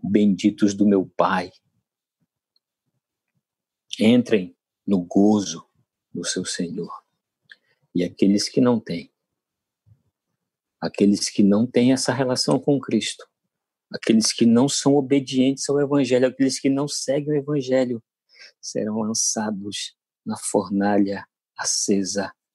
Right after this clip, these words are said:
Ali haverá choro e ranger de dentes. Sofrimento. Sofrimento eterno.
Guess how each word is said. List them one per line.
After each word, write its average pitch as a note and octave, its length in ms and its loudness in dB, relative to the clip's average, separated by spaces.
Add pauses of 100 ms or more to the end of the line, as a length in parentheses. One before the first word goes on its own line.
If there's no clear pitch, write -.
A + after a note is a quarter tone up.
(120)
Ali F#2+ 340 0
haverá F#2+ 360 -2
choro G2 640 0 (380)
e F#2+ 80 -4
ranger F2 380 -2
de - 120 -4
dentes. - 720 -10 (420)
Sofrimento. - 960 -2 (3000)
Sofrimento G2+ 1080 0 (560)
eterno. - 600 -4